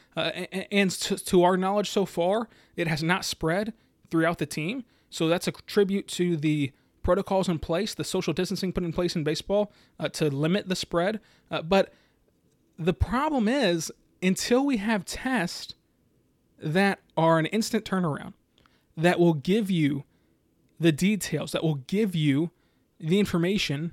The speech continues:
right then, then we're always going to see this happen.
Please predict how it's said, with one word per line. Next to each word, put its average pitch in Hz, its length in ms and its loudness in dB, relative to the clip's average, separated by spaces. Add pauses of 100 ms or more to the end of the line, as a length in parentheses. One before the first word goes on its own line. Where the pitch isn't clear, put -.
(160)
right 170 460 0
then, 151 400 -2 (1300)
then 185 280 6
we're 233 300 2
always 254 520 0
going 214 220 0
to 202 80 0
see - 160 -4
this 180 180 -4
happen. - 400 -6